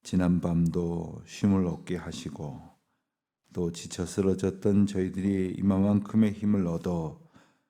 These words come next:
주님 전으로 이처럼 나올 수 있도록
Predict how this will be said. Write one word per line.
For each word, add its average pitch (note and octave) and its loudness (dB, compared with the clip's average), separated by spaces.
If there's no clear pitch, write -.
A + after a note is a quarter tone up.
주님 F2+ 4
전으로 E2+ 0
이처럼 E2 -2
나올 E2+ 0
수 - -6
있도록 F#2+ -2